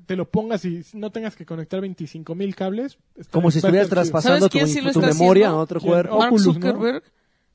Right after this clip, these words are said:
Speaker 3: presentó el Oculus Go. Va a costar ciento noventa y nueve dólares y es igualito que el Samsung Gear V R.
Speaker 1: Ajá.
Speaker 3: O sea, es, es el, es un, una versión de Oculus Rift que no necesita que,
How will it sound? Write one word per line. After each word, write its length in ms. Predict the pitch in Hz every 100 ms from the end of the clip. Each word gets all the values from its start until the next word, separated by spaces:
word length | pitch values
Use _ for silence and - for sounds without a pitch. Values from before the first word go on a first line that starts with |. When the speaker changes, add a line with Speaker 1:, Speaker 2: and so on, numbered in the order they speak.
| _
Speaker 3:
presentó 640 | 151 165 175 165 180 190 -
el 140 | 165
Oculus 480 | 180 - 175 139 135
Go. 280 | 139 165 359 _ _ _ _ _ _ _ 165
Va 60 |
a 40 | 170
costar 520 | 180 - 180 180 185
ciento 320 | - 180 180 185
noventa 280 | 147 143
y 40 | 151
nueve 220 | 156 160
dólares 500 | 160 170 185 269 - _ _ _ _
y 220 | 160 170
es 140 | 190 220
igualito 720 | 175 151 147 175 190 254 254
que 160 | -
el 220 | 139 135
Samsung 480 | - 156 160 170 147
Gear 200 | 143 143
V 220 | 135 135
R. 160 | 135 208 330 _
Speaker 1:
Ajá. 400 | 170 156 170 262 240 _ _ _ _ _ -
Speaker 3:
O 80 | 147
sea, 280 | 175 160 165
es, 180 | 160
es 240 | 160 185 208
el, 300 | 180 156 143
es 220 | 170 170
un, 120 | 202
una 300 | 190 180 190
versión 280 | 185 151 175
de 80 | 170
Oculus 360 | 170 190 156 143
Rift 200 | 160 -
que 100 | 165
no 140 | 160
necesita 500 | 165 160 143 151 165
que, 120 | -